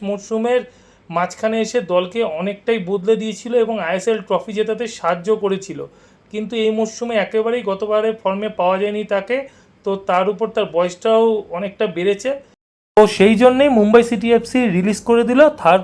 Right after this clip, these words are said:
ক্রোমাকে। চলে আসি উড়িষ্যা এফসির খবরে। আর উড়িষ্যা এফসি কিন্তু তাদের তিন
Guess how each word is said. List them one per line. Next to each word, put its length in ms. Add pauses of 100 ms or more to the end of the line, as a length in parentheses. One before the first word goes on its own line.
ক্রোমাকে। 460 (720)
চলে 180
আসি 240
উড়িষ্যা 360
এফসির 280
খবরে। 320
আর 160
উড়িষ্যা 280
এফসি 220
কিন্তু 200
তাদের 260 (140)
তিন 160